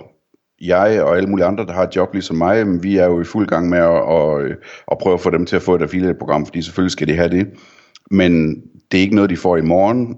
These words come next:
Øh, det kan være, det tager dem et år, øh, at, øh, at beslutte det og implementere det og komme i gang. Altså, så, så det er vigtigt med noget forventningsafstemning.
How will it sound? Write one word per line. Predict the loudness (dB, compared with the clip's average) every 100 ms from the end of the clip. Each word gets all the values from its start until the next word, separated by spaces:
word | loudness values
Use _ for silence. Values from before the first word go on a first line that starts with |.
| -4
Øh, | 0 2 0 -2 -4
det | -4
kan | 0
være, | 0
det | 0
tager | 0 -2 0
dem |
et | -4 0
år, | 0 0 -4 -10 -18 -2
øh, | 2 4 4 2 -2 -2
at, | -6 -6 -2
øh, | 0 2 0 -4 -6 -18 -18 -6
at | -4 -2
beslutte | -2 2 2 2
det | 2 4
og | 4
implementere | 2 0 0 2 2 4
det | 4
og | 2 2
komme | -2 0
i |
gang. | 0 0 -4 -10 _ _ _ _ _ _ _ _ _ _ -8
Altså, | -6 -4
så, | -4 -4 -6 -20 -18
så | -4 -4 -4 -14
det | -4
er | 0
vigtigt | 2 2
med |
noget | 2 2
forventningsafstemning. | 0 -2 -4 -6 -4 -4 -4